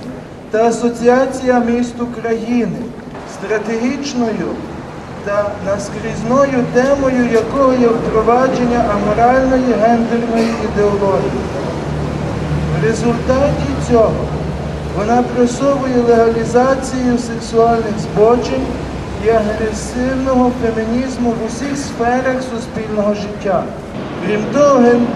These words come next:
гендерна політика пов'язана з ювенальною юстицією, яку сьогодні реалізують соціальні служби. Ці геноцидні стандарти оон, єс і паре впроваджуються як пілотна програма на Львівщині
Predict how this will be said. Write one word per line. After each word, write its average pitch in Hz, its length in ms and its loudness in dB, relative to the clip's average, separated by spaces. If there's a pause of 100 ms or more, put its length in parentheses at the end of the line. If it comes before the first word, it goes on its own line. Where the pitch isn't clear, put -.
(120)
гендерна 254 680 2
політика 254 580 0 (120)
пов'язана 247 680 2
з 240 100 -4
ювенальною 247 560 2
юстицією, 226 1000 -2 (520)
яку 233 260 0 (120)
сьогодні 254 380 4 (100)
реалізують 240 760 2
соціальні 240 560 4
служби. 233 480 0 (840)
Ці 233 120 -4
геноцидні 254 800 0
стандарти 226 920 0 (160)
оон, 202 500 4 (220)
єс 226 360 -2
і 190 180 -8
паре 196 360 -2 (440)
впроваджуються 247 960 0
як 226 180 -2
пілотна 226 500 2
програма 208 640 2
на 190 200 0
Львівщині 247 720 0